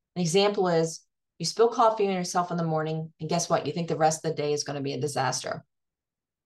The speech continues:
And finally, do you polarize? You see things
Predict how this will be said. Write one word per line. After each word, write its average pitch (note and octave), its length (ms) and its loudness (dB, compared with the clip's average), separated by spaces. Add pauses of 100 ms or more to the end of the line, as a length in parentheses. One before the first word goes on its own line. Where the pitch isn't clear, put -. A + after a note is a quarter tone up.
(440)
And F3+ 160 -2
finally, B3 340 6
do F#3 140 -2
you G3 120 0
polarize? D#3+ 840 0 (480)
You G3+ 100 -2
see C#4 300 0
things A#3+ 260 0